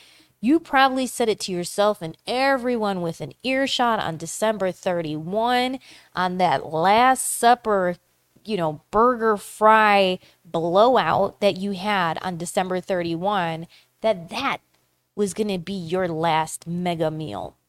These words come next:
That was gonna be the last thing that you eat before you decide to really make this change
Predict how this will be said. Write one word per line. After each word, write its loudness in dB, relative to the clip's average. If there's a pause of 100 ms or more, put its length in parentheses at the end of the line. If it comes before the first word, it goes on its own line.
That -2
was -6
gonna -4
be -6
the -6
last -6 (140)
thing -4
that -8
you -10
eat -8
before -12
you -6
decide -4
to -12
really -4
make -6
this -8
change -10